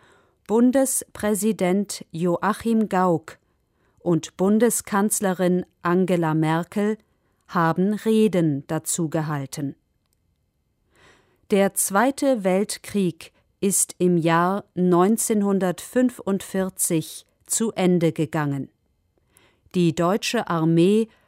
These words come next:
hat damals im Kampf gegen die Sowjetunion die U S A, England und andere Länder aufgegeben.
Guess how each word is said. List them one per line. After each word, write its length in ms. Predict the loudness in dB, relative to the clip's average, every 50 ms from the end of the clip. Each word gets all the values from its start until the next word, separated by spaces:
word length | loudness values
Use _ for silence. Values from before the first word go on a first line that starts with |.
| _ _ _ _
hat 420 | -4 -4 -4 -4 -4 -10 -8 -2 0
damals 720 | 0 2 2 2 4 2 2 2 0 0 -2 -4 -4 -4 -4
im 300 | -2 -2 -2 -2 -4 -6
Kampf 480 | -6 -4 0 0 0 0 -2 -6 -12 _
gegen 360 | -4 -2 -2 0 0 0 0
die 160 | 0 -2 -2 -2
Sowjetunion 1200 | 0 -2 -2 -2 -2 -2 -2 -2 -2 -4 -6 -2 0 2 2 2 2 2 2 2 2 2 0 -2 _ _ _ _ _ _ _ _ _ -4 0
die 180 | 0 0 2 2
U 140 | 2 0 0
S 320 | 0 -2 -2 -2 -4 -4 0
A, 340 | 2 2 2 2 2 0 -4 _ _ _ _ _ _ _ _ _ _
England 760 | 0 2 2 4 4 4 4 4 4 4 2 0 -2 -4 -10 _ _ _ _ _ _ _
und 340 | 2 2 2 2 2 0 -2
andere 480 | 2 4 4 4 4 4 2 2 2 2
Länder 600 | 2 2 2 4 4 4 4 2 0 -2 -4 -6 _ _ _ _ _
aufgegeben. 1000 | -2 0 0 0 -2 -6 -10 -8 -6 -6 -4 -2 -2 -2 -2 -2 -4 -6 -8